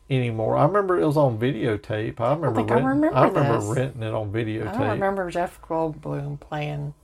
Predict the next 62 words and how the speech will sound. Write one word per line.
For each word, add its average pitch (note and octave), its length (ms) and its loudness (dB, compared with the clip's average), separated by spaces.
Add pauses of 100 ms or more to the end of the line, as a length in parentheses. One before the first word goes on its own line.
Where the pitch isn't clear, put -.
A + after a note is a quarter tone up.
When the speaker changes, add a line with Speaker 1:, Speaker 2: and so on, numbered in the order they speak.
Speaker 1:
Uh, B2+ 220 4
Speaker 2:
Ichabod. D#3 480 4
<laughs> - 60 -18
Speaker 1:
now, D#3 480 4
now, D3+ 220 6
I'm F#3+ 160 6
not D#4+ 240 -2
sure E3+ 240 2
if C#3+ 120 -2
it's C#3+ 140 -2
on A#2 220 0
YouTube C3 500 -6
or A#2+ 80 -4
not, A#2+ 360 0
but C3+ 200 0
it's E3+ 220 4
actually D#4 420 2
a C#4 60 4
pretty G#3 340 -4
good D#3 300 4
version A#2+ 720 2
Speaker 2:
Mm. G3+ 340 -10
Speaker 1:
of C#3+ 180 6
the A#2 60 0
movie, C3 540 -2 (160)
of C#3 200 4
the B2 100 4
Speaker 2:
Yeah. G#2 40 0
Speaker 1:
story, C3+ 400 2
I - 40 -10
mean. C3+ 180 -12 (1160)
I A2+ 160 -2
was G2 240 -4
little G#2+ 260 0
when G#2 180 -4
I A2 60 -6
watched A#2 380 -6
this, A2+ 320 -4 (120)
but A#2 160 4
I - 20 6
remember B2 320 4
it A#2 140 0
aired A#2 260 0
a - 40 0
few B2 220 -4
times A2 300 -2
over A2 140 0
the G#2 160 -4
years, A2 300 0
and G#2+ 120 -4
then A2+ 140 -2
it A2 100 -4
was G#2 100 -2
on G#2 160 0
videotape, A#2+ 600 2
and A2+ 80 -4
then A#2 140 -2
after A#2 260 -2
that A#2 100 0
it A#2+ 60 -14
kinda G#2+ 240 -4
disappeared. A#2 800 -6